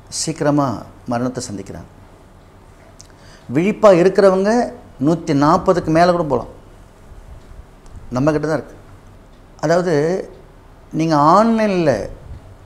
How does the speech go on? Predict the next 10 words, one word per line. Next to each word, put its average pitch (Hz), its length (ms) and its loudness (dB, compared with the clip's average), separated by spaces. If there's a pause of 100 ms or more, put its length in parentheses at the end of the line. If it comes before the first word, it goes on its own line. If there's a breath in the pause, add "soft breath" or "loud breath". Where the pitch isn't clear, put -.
(180)
சாப்பாடு 147 520 0
ஆர்டர் 135 260 0
பண்ணி, 113 380 -8 (880)
உடம்புல 143 580 0 (560)
சுகரையும் 151 540 2
கொழுப்பையும் 143 500 0
ஏத்திக்கிட்டு, 120 520 -6 (480)
மெடிக்கல்ல 170 460 2
பில்லையும் 151 460 2
அதிகரிச்சுட்டு, 123 720 -4